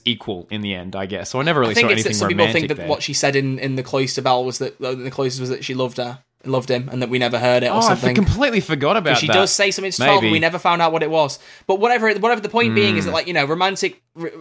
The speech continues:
Speaker 2: like, relationships are never really, they don't have the chance to flourish in Doctor Who. It's not, it's never been, like,
Speaker 1: No.
Speaker 2: something that's happened in the show. So it's, it's, it's n-, not ex-, it's, it's not exactly non-characteristic for it to be going this way.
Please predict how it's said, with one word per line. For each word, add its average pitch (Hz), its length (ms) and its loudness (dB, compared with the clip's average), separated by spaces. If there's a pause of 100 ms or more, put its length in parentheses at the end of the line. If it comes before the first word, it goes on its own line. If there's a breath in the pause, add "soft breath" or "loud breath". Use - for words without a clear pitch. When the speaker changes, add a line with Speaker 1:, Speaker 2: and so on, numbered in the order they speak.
(220)
Speaker 2:
like, 156 220 0
relationships 151 420 0
are 143 40 -2
never 147 220 2
really, 143 400 0 (200 soft breath)
they - 40 -6
don't 165 120 2
have 160 80 -4
the 156 60 -2
chance 165 280 -4
to 147 80 -8
flourish 147 340 -2
in 147 80 -6
Doctor 139 300 -2
Who. 135 80 0
It's 117 160 -6
not, 127 160 -6
it's 139 160 -8
never 147 160 2
been, 139 260 0
like, 127 140 4
Speaker 1:
No. 123 180 4
Speaker 2:
something 135 160 0
that's 127 140 -6
happened 139 200 0
in 127 60 -6
the 123 60 -6
show. 131 320 -4 (260 loud breath)
So - 120 -4
it's, 175 180 -2
it's, 185 240 0
it's - 320 -2
n-, 175 240 -8
not 208 320 2
ex-, 175 180 -4
it's, 185 140 -2
it's 202 100 -6
not 233 80 4
exactly 196 320 -2
non-characteristic 165 800 -2
for 165 60 -2
it 139 80 -4
to 139 60 -14
be 135 80 -10
going 131 280 -2
this 165 220 -4
way. 180 260 2